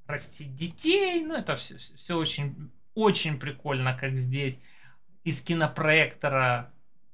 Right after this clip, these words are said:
делаются декорации, свадебные столы ставятся. Бункер тоже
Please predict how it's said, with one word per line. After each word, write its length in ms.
делаются 500
декорации, 1400
свадебные 760
столы 680
ставятся. 1080
Бункер 720
тоже 440